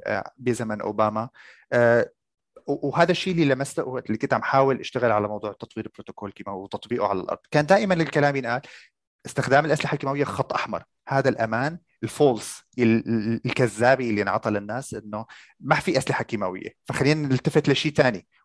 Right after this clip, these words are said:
ولكن تم استخدام الأسلحة الكيماوية". خل-، آه، وق-، آه، مجلس الأمن أقر القانون واحد وعشرين ثمنتاش أو أقر ال-، ال-، ال-، ال-، آه، ال-، الاتفاقية واحد وعشرين ثمنتاش. خلينا ندمر الأسلحة الكيماوية. صارت الناس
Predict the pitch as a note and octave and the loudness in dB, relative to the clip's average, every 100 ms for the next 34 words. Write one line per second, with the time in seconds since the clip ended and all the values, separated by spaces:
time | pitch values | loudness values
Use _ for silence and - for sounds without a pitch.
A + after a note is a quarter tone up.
0 | _ B2 B2+ C3 A#2+ C3+ B2 - - G2+ | _ 2 2 0 -4 -4 -4 -6 -6 -6
1 | G#2 - - G2+ G2+ F2+ E2+ D#2+ - - | -6 -8 -8 -8 -10 -10 -10 -12 -16 -20
2 | - _ - C#3+ C#3+ _ D3 C#3 C#3 C#3+ | -20 _ 2 2 2 _ -2 0 0 -2
3 | - D3 B2 - - _ _ C#3+ C#3 C3+ | -2 -2 -2 -2 -10 _ _ -8 -6 -2
4 | - C3+ A2+ - - C#3+ C#3 C3+ B2+ B2 | 0 0 0 -2 2 2 2 0 -2 -4
5 | A#2+ C3+ B2 - B2+ A#2 A2+ G2+ - - | -6 -6 -6 -6 -8 -4 0 0 -2 -8
6 | F#2 - C3 - - A2+ A2 G#2 A#2 G#2 | -8 0 0 2 0 0 -2 -4 -4 -6
7 | - G#2+ G2+ - A2 G#2 G2+ - G2 G2 | -4 -4 -4 -6 -6 -6 -6 -6 -8 -6
8 | G2 F#2+ _ _ _ _ _ _ _ - | -6 -10 _ _ _ _ _ _ _ -10
9 | A2+ G#2+ A#2+ - - A#2 - C3+ A2+ A2+ | -6 -4 -4 -4 -4 -4 0 -2 -2 -4
10 | A2+ A#2 G#2+ - F#2+ - - C3 C#3 C#3 | -6 -8 -6 -4 -4 -6 0 2 4 4
11 | C#3 C#3+ - B2 A#2+ - A2 G#2 F#2 A2 | 4 4 2 -2 -6 -8 -6 -4 -4 -4
12 | A#2 A2+ B2 B2+ | -4 0 0 -2